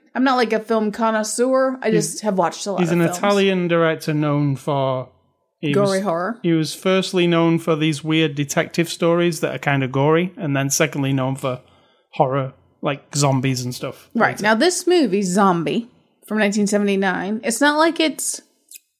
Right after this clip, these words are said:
Speaker 1: it's not good. It's not got a good story. It's got a flimsy little story tucked in there. A girl looking for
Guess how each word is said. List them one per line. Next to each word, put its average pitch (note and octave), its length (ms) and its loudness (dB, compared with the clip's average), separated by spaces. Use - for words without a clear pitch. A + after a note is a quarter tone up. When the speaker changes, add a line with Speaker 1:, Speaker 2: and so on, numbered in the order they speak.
Speaker 1:
it's G3+ 220 -8
not B3 280 2
good. A3+ 420 2
It's - 160 -8
not G#3 160 0
got A#3+ 140 4
a B3 60 2
good A3 240 2
story. G#3 680 0
It's - 120 -16
got G#3+ 180 4
a G3+ 40 -4
flimsy A3+ 360 2
little A3 180 4
story F#3 360 2
tucked F#3+ 280 -4
in E3+ 160 0
there. F3+ 280 -2
A F#3+ 80 -4
girl F3+ 340 4
looking F3 220 0
for F#3 120 0